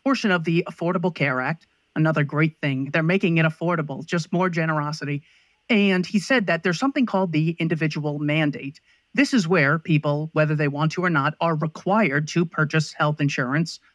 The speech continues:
for themselves. Now, I remember thinking, well, people probably should do that, and they probably should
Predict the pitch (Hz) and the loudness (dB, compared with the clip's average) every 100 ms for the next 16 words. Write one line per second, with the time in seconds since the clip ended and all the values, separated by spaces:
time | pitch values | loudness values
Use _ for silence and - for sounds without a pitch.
0 | _ - 143 147 160 _ _ 170 151 - | _ -2 0 0 -4 _ _ -2 -2 2
1 | 208 131 165 - _ _ _ 185 208 196 | 0 0 -10 -18 _ _ _ 0 2 4
2 | 190 190 - 208 202 202 202 180 196 254 | 2 0 0 0 2 2 0 0 2 2
3 | 311 240 240 220 226 202 240 226 220 220 | 0 -2 0 2 2 2 2 2 2 0
4 | 214 165 175 151 160 - 170 151 135 139 | 0 -4 -4 -4 -10 -4 -2 -2 -4 0
5 | 139 151 165 147 151 143 151 143 147 143 | 0 0 2 2 2 2 0 0 -2 0
6 | 143 156 | -2 -2